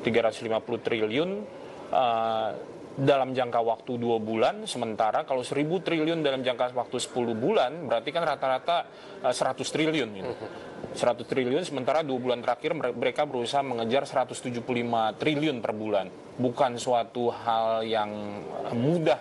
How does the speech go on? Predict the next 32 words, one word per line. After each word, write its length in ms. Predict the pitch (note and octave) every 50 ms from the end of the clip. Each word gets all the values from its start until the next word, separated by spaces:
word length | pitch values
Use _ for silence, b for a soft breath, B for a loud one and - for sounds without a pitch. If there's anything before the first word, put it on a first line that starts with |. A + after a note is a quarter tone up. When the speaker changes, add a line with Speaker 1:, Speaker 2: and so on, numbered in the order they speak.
| - -
Speaker 1:
pastinya 480 | - G#2+ - - - B2 A#2+ A#2 G#2 F#2+
untuk 240 | G#2 G2+ A2 - A2
bisa 240 | G#2 G#2+ A2 G#2+
dilakukan. 560 | G2+ G2+ G2 G2 F#2 G2 F#2+ - - F#2+ F#2 F2+ E2+ B B B B B B B B B B B
Yang 240 | B G#2+ G#2+ - B2
kita 160 | G2+ B2 A#2+
tahu 160 | - B2 A#2 C3+ D3+
memang, 480 | C#3+ C3+ C3+ C#3 D3+ D#3+ D3+ C#3+ C3+ - - - - - -
eh, 480 | B2+ A#2+ A#2 A2+ A2+ A2 G#2+ G2+ F#2+ - - -
kantor-kantor 480 | - A#2+ A#2 A#2+ A2+ A2+ A#2 A#2 A#2 A#2
pajak 320 | - - A#2 A#2 A#2+ C3+
s-, 160 | - - - B2 A#2
sudah 240 | - - C3 A#2 A#2
dikumpulkan 960 | G#2+ A2 - - A#2+ A2+ A2 A#2+ A#2 A#2 A#2 B2+ C3+ D3+ D3+ D3+ - - -
datanya, 480 | B2 A#2+ A#2 A2 - A#2+ A2+ A#2+ C3+ C#3
prognosanya 960 | - C#3 A#2+ - - A#2 A2+ A2+ - - A2+ G#2+ G#2+ A2 B2 D3 E3+ F#3+ G3 - - - - -
untuk 240 | A#2+ A#2+ A2 - -
sampai 320 | - B2 A2+ A2 - A2+
dengan 240 | A2 A2 A2 A2 G#2+
Desember 640 | G#2+ A2 - - A#2+ A#2 A#2+ B2 B2 C3+ D3+ D#3+ D#3
yang 200 | B2 A#2 A2+ A#2+
realistis 480 | A#2+ A#2+ A#2 A2+ A2+ G#2+ - - C#3+ -
kira-kira 400 | - - A2+ A2+ A2 - B2 C3
berapa 640 | B2 A2 A#2 A#2+ - - - B2 D3+ G3 - - B B B B B B B B B
untuk 560 | - B2 A#2+ A2+ - - B2+ A#2 - - - - B2
bisa 240 | A#2 A#2 - C3+
menentukan 640 | B2 A#2+ A#2 A2+ A2+ G#2 - A#2 G#2+ - C#3 C#3+ C#3+
apakah 560 | A2 A2+ - A2+ A2+ G#2 - - C#3 C3+ B2+
perlu 240 | - - B2 B2+ B2+
dilakukan 560 | A#2+ A#2 A2+ A2+ A2+ A2 A2 G#2 C3 B2+ -
extra 320 | - - - - - A2+ A2
effort 320 | A2 A2 - - C#3 C3